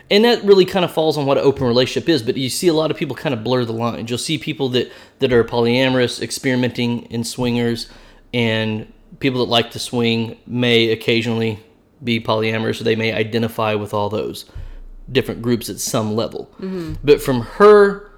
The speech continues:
Speaker 1: definition and what she thought the relationship was, was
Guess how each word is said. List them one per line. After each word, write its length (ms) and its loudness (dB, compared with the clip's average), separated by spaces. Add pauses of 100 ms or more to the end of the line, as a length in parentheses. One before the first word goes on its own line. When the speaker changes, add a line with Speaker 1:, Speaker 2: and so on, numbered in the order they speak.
(580)
Speaker 1:
definition 1000 0
and 320 -2 (120)
what 180 2
she 280 -2
thought 260 -4
the 60 -6
relationship 380 -2
was, 340 0
was 460 2